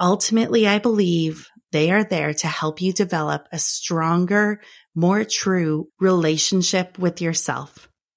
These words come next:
And similar to creating a piece of art, contrast helps us create the work of art called life. It's the dark that makes us aware of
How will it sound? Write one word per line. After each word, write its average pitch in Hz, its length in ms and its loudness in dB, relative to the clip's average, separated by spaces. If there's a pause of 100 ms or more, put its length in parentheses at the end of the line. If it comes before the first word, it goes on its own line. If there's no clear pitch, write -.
(840)
And 151 140 -2
similar 196 560 2
to 214 140 -4
creating 226 480 2
a 226 40 0
piece 208 320 -2
of 269 200 -2
art, 180 480 -4 (180)
contrast 185 880 0
helps - 480 -4
us 147 280 0
create 156 540 -2
the 156 100 2
work 156 480 -2
of 202 180 -2
art - 460 -4 (380)
called 165 320 0
life. 139 480 -6 (1080)
It's 190 180 0
the 175 180 2
dark 190 560 0
that 196 200 -2
makes 180 320 2
us 180 160 2
aware 156 600 0
of 156 300 -10